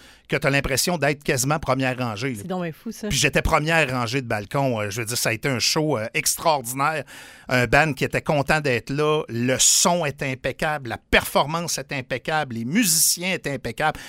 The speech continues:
Speaker 1: J'ai tripé ma vie, puis j'étais pas le seul. Parce que
Speaker 2: Ceux qui étaient là, ils savaient ce qu'ils faisaient là. Vous connaissiez toutes, là.
Speaker 1: Oui, oui, oui. Puis, ben,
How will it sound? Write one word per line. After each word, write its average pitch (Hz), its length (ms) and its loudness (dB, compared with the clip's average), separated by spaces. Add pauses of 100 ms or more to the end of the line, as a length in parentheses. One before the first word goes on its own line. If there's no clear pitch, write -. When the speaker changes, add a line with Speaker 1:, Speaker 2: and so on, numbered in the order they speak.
(120)
Speaker 1:
J'ai 143 260 0
tripé 196 400 2
ma 170 160 4
vie, 170 200 2
puis 131 140 -4
j'étais 175 280 4
pas 196 140 2
le 143 80 4
seul. 190 440 0 (560)
Parce - 260 4
que 214 400 4
Speaker 2:
Ceux 311 120 0
qui 294 100 0
étaient 185 180 0
là, 226 80 2
ils 208 60 2
savaient 170 360 -4
ce - 100 -4
qu'ils - 120 -16
faisaient 160 200 -4
là. 180 100 -2
Vous 190 140 -6
connaissiez 170 380 0
toutes, - 280 -8
là. 233 140 -2
Speaker 1:
Oui, 208 160 8
oui, 247 220 8
oui. 226 160 6
Puis, 170 460 -2 (200)
ben, 214 160 6